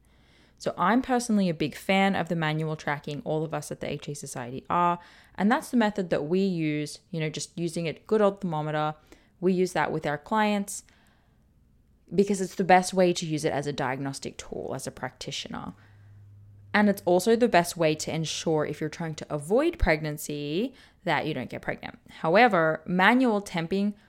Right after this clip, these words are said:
for many reasons is just not always an option. When you're in the middle of recovery, again, we do recommend manual temping, but once you're cycling, the Temp Drop is actually a really great hack.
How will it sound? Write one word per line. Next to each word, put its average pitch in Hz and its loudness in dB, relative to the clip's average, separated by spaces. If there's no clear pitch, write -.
for 160 2
many 180 0
reasons 165 0
is 160 -4
just - -6
not 151 -2
always 143 -4
an 127 -8
option. 254 -4
When 175 0
you're 185 2
in 233 2
the 240 8
middle 214 4
of 208 -2
recovery, 185 0
again, 165 -2
we 151 -2
do 165 0
recommend 160 0
manual 151 -2
temping, 139 -10
but - -2
once 190 -2
you're 254 -6
cycling, 143 -4
the 165 -4
Temp 160 -6
Drop 226 -2
is 240 -4
actually 190 -2
a 180 -2
really 151 -4
great - -6
hack. - -8